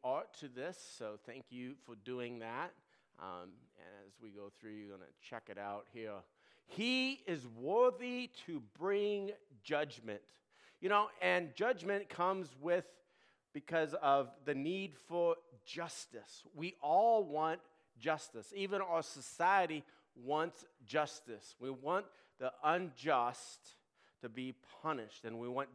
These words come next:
justice to come. And I got good news. Jesus is worthy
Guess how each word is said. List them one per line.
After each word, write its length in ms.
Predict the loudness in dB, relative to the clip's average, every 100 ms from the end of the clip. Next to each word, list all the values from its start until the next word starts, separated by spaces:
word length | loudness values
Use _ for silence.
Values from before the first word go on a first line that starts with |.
| -10
justice 580 | -2 -2 -2 -10 -14 -14 _ _ _
to 80 | -12
come. 380 | -2 2 2 0
And 120 | -4 -12 -6
I 80 | 0
got 240 | 2 2
good 220 | 0 2
news. 460 | 2 0 0 -2 -10
Jesus 1000 | -12 -6 -2 -2 -2 -2 0 0 0 -6 -6
is 240 | -6 -6
worthy 880 | -10 2 8 10 10 4 -2 -4